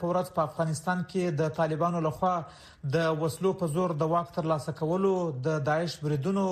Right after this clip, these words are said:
بشري او اقتصادي بحران ته په کتو په یو بیان کې ویلي، دغه پروګرام به زموږ باوري همکاران او هغه زیانمن سوي افغانان هیواد ته له ستنېدو وژغوري چې په تیرو شلو کلونو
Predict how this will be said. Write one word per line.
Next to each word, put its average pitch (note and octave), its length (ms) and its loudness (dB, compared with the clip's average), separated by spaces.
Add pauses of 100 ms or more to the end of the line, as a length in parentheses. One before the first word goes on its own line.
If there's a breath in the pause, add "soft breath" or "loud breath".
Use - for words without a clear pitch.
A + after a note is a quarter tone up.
(320)
بشري F3 340 0
او E3+ 160 2
اقتصادي D#3+ 480 -2
بحران E3 320 2
ته D3+ 140 -6
په - 100 -8
کتو F3+ 320 -2
په D#3 140 0
یو D3+ 60 2 (100)
بیان D#3+ 260 0
کې - 60 -4
ویلي، F3 420 2 (440 loud breath)
دغه F3+ 180 2 (100)
پروګرام F3 500 2
به G3 80 4 (140)
زموږ F3 200 0 (120)
باوري E3 320 0
همکاران E3+ 760 0
او D#3 80 0 (140)
هغه F3 240 2
زیانمن D#3 300 0 (100)
سوي F#3 140 0 (100)
افغانان D#3+ 580 0
هیواد E3+ 280 0 (100)
ته F3+ 180 0
له D3+ 160 0
ستنېدو D#3 460 -2
وژغوري F#3 500 2 (420 loud breath)
چې - 60 -8 (100)
په D#3 160 -4
تیرو F3 200 0 (100)
شلو F3+ 200 0 (100)
کلونو F3+ 260 0